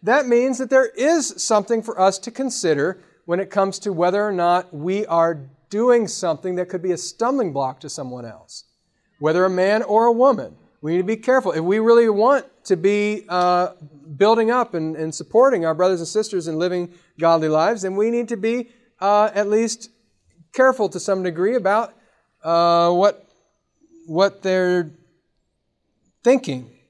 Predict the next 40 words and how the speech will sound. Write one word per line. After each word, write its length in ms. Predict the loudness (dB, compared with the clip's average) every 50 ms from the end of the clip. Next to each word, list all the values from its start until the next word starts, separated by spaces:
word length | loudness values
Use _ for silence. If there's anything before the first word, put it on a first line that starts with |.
| _ _ -10
when 100 | -6 -4
they 100 | -2 -2
look 180 | -2 -2 -2
upon 320 | -4 -8 -10 -14 -16 -16 -20
us. 320 | -20 _ _ -20 -20 _ _ _ _ _ _ _ _ _ _ _ _ _ _ _ _ _ _
And 260 | -4 -2 -2 -4 -6 -14 _ _ _ _ _ _ _ _ _
there 420 | 0 2 4 4 4 2 0 -4 -12 _ -4
is 220 | -2 0 2 4
also 340 | 4 4 4 4 4 2 2
this 220 | 2 2 0 -2
fact, 400 | -2 -2 0 0 0 -2 -4 -8
and 100 | -6 -2
I'll 100 | -2 -2
be 140 | 0 -2 -4
the 80 | -4 -4
first 260 | -4 -2 -2 -2 -4
to 40 | -6
tell 260 | -4 0 0 0 0
you, 220 | 0 -2 -4 -6 -10 _ _ _ _ _ _ _ _ _ _ _ _ _ _ _ _ -4
that 180 | -4 -4 -2
you 180 | -2 -2 -4 -2
cannot 420 | -2 -2 0 0 0 0 0 -4 _ _ _ _ _ _ _ _ _ _ _ _ _ _ _ _ _ _ _ _ _ _ _
keep 520 | -2 0 2 2 2 -2 -6 -16 _ _ -4
people 340 | -2 -2 -2 0 -2 -2 -2
from 200 | -4 -6 -8 -8
thinking 680 | 0 2 2 2 2 -2 -6 -6 -6 -8 -8 -12 -16 _ _ _ _ -4
immoral 440 | -2 0 2 2 2 2 2 0
thoughts 440 | 0 0 2 2 2 0 -2 -6 -10
about 360 | -8 -4 -4 -2 -4 -4 -6
you 140 | -8 -8 -8
when 120 | -8 -8 -8
they 100 | -6 -2
look 220 | -2 -2 -2 -4
at 100 | -10 -18
you. 200 | -20 -20 -20 _ _ _ _ _ _ _ _ _ _ _ _ _ _
Okay? 300 | _ -4 -4 -2 -4 -6 -12 _ _ _ _ _
We're 140 | -4 0 2
not 220 | 2 0 0 -2
saying 340 | -2 -2 0 0 0 0 0
that 240 | 0 -2 -2 -2